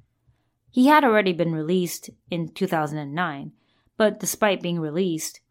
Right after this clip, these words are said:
he was still technically guilty of the crime. People will always see him as the rapist,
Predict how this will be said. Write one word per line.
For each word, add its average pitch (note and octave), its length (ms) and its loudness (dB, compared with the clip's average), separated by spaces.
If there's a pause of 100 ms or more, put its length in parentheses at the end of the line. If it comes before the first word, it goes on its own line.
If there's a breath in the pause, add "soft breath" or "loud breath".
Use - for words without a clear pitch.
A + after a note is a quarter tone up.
(340)
he A3 120 -2
was F#3+ 160 2
still A3 300 0
technically F3+ 540 -4
guilty E3 680 -4
of D#3+ 260 -10
the F3 100 -8
crime. D#3 460 -4 (1040)
People D#4+ 280 2
will C#4+ 140 6
always A#3 400 2
see F#3 240 -4
him E3 340 -6
as D#3+ 300 -4
the D#3+ 80 -6
rapist, - 600 -6